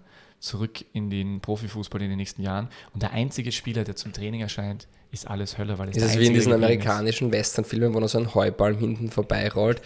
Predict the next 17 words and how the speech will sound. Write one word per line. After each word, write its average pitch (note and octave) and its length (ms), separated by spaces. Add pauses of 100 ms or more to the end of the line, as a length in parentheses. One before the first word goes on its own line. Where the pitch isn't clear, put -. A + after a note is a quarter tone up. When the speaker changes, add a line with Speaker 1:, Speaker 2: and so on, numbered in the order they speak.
(320)
Speaker 2:
und A2 340
Speaker 1:
Genau C3+ 320
so, D#3 260
genau D#3+ 420
so. G3+ 400
Speaker 2:
<laughs> - 40
ein A2+ 160
Pfeifen A#2+ 580
des B2 220
Windes B2 540 (400)
durch A#2+ 260
das - 220
Pappelstadion A2+ 880
weht A2+ 400
und G#2 420 (1120)
ja. A2 160 (1300)
Ja. C3+ 60